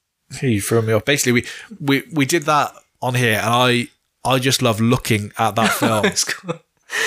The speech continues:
Speaker 2: it's called The Mountain Between Us.
Speaker 1: Oh.
Speaker 2: <laughs> It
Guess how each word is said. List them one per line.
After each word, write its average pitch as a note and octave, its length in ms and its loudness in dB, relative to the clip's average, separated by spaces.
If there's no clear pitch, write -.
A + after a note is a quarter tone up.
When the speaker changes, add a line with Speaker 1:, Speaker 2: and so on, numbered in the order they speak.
Speaker 2:
it's G3 140 -2
called D3 240 0
The C#3+ 80 -2
Mountain C3 420 0
Between A#2+ 400 -2
Us. - 380 -2
Speaker 1:
Oh. - 220 -6
Speaker 2:
<laughs> - 100 -20
It D#3 120 0